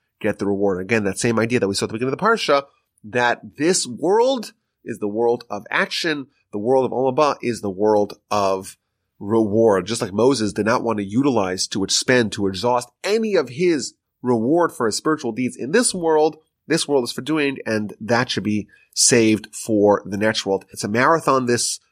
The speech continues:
Parsha. Of course, we have to run through a lot of the ideas that maybe warranted a lot more rumination and thinking.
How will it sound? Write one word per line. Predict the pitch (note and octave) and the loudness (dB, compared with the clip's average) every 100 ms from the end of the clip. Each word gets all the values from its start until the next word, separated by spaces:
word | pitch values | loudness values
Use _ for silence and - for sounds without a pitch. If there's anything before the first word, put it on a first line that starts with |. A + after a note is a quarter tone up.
| - | -2
Parsha. | C3 C3 - | 0 0 0
Of | A#2 | -2
course, | - B2+ - | 0 0 0
we | A2 | -4
have | G#2+ | -4
to | G2 | -6
run | G2 A2+ C3+ | -2 0 0
through | C#3 - B2 | -2 -4 -2
a | A2+ | 0
lot | G#2 A2 | 0 -2
of | A2 | -2
the | A2 | -2
ideas | G#2 G#2 A2 A2 - - - - | -2 0 2 2 -4 -16 -20 -10
that | G#2+ | -2
maybe | A2+ A2 A2 - | 0 0 -2 -4
warranted | - G2+ A2+ A#2+ A#2+ A2+ | -6 2 4 4 2 -2
a | A2 | -2
lot | G#2+ G#2+ A#2+ | 0 0 0
more | B2 A2+ A2 | 0 2 4
rumination | A2 A2 G2+ G#2+ A#2+ G#2+ | 2 0 0 0 0 -2
and | G2+ | -4
thinking. | D3 F3+ F3+ G3 | 0 0 2 0